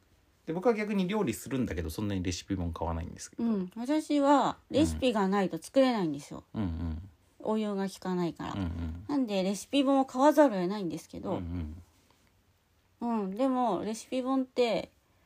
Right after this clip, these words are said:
Speaker 2: えーと、なんか、一個一個、こう、「こういう料理です」っつって、「この通り作りましょう」っていうのだと、
Speaker 1: うん。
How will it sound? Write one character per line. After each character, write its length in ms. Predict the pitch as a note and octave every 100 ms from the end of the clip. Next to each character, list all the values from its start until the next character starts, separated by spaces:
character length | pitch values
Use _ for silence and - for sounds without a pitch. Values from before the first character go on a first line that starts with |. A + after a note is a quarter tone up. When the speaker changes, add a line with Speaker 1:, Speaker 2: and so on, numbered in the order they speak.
| _ _ _ _ _ _ _
Speaker 2:
え 340 | - A3+ A3 G#3+
ー 40 |
と、 240 | - G#3+ G#3+
な 140 | B3
ん 60 | A#3+
か、 100 | F#3+
一 120 | F#3+ _
個 140 | D#4+
一 160 | D4+ C#4 _
個、 440 | G3 F3 D#3+ E3
こ 480 | - F3+ D#3+ D3 -
う、 20 | -
「こ 140 | B3
う 60 | A#3+
い 160 | A#3+
う 20 | A#3
料 180 | A3+
理 140 | F3 D#3
で 160 | D3+
す」 180 | D3+ -
っ 20 | C3+
つ 100 | -
っ 20 |
て、 240 | - - - _ _ _ _ _
「こ 100 | -
の 120 | G#3+ A3
通 140 | A#3+
り 120 | F#3
作 200 | E3+ -
り 80 | F#3+
ま 160 | G3 F#3+
し 100 | G#3+
ょ 180 | F3
う」 20 | E3
っ 0 | -
て 120 | G#3
い 40 |
う 40 | A3
の 100 | F#3+
だ 120 | F#3
と、 440 | - C4+ F#3 F3+ -
Speaker 1:
う 40 | G#2+
ん。 260 | G2 E2+